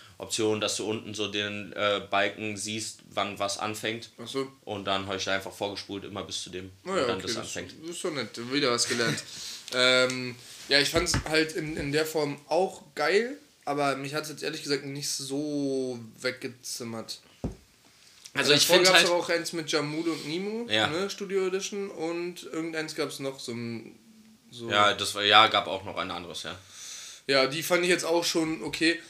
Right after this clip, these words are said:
Speaker 2: Das Gute halt für uns, glaub ich, ist dran gewesen, dass wir halt von beiden, äh, Interpreten beide Titel kannten und auch
Speaker 1: Ja,
Speaker 2: halt
Speaker 1: aber
Speaker 2: ein,
Speaker 1: dieses
Speaker 2: zwei Mal mehr gehört
Speaker 1: Umgetextete,
Speaker 2: haben.
Speaker 1: also jetzt mal so, ich hab ja ein bisschen, also ich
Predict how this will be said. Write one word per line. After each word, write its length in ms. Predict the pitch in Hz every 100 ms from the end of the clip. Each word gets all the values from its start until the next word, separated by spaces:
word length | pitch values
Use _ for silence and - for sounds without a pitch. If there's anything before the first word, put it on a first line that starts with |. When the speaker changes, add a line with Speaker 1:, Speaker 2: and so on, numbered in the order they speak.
| -
Speaker 2:
Das 180 | 147 143
Gute 280 | 180 190 180
halt 140 | 170
für 140 | 165 165
uns, 160 | 165 165
glaub 160 | 156
ich, 140 | 147 143
ist 180 | 139
dran 180 | 143 143
gewesen, 200 | 135 135
dass 180 | 139 135
wir 80 | 135
halt 140 | 131
von 180 | 139 123
beiden, 600 | 120 127 131 131 131 127
äh, 200 | 123 131
Interpreten 500 | 123 123 107 139 123 120
beide 240 | 127 120
Titel 320 | - 156 165
kannten 440 | 143 156 156 160 165 - - - -
und 260 | 131 127 - - -
auch 160 | 147 -
Speaker 1:
Ja, 60 |
Speaker 2:
halt 120 | 117 131
Speaker 1:
aber 100 | 123
Speaker 2:
ein, 60 |
Speaker 1:
dieses 200 | 139 143 139
Speaker 2:
zwei 40 |
Mal 120 | 170
mehr 60 | 190
gehört 160 | 160 135
Speaker 1:
Umgetextete, 480 | 160 - 120 123 175
Speaker 2:
haben. 40 | 170 - - -
Speaker 1:
also 200 | - 110
jetzt 200 | 117 117
mal 100 | 127
so, 120 | 117 123
ich 180 | - -
hab 220 | - 117 143
ja 60 |
ein 100 | 113
bisschen, 500 | 131 - 135 127 - - -
also 200 | - 104
ich 140 | 104